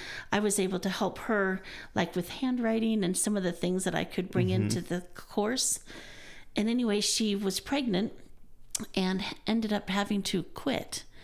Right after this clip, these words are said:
Speaker 1: and leave I S U.
Speaker 2: Oh, okay.
Speaker 1: And so then I was offered a part-time
Speaker 2: Oh,
Speaker 1: to
Speaker 2: glad you were there. Good timing.
Speaker 1: It was.
Speaker 2: Yeah.
Speaker 1: It really was. I, I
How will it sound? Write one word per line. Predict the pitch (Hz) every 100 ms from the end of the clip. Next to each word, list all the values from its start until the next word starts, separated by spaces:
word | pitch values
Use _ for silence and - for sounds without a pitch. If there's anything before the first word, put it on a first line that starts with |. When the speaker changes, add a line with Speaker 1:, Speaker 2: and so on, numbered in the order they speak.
| - -
Speaker 1:
and | 196 196
leave | 233 -
I | -
S | - - -
U. | 78 - - - 113
Speaker 2:
Oh, | 113 117 110 110
okay. | 110 104 95 95 -
Speaker 1:
And | 196 185
so | - 202
then | 180 190
I | 190
was | 185 180
offered | 185 - 175
a |
part-time | 170 - - - 190 156 180 190 - - - -
Speaker 2:
Oh, | 156 113
Speaker 1:
to | 98
Speaker 2:
glad | 101 101
you | 110
were | 107
there. | 117 143
Good | 110 110
timing. | - 135 156 - -
Speaker 1:
It | 208
was. | 214 185 - - -
Speaker 2:
Yeah. | - 185
Speaker 1:
It | 196
really | 233 233
was. | 190 160 175
I, | 170 - -
I | 185 180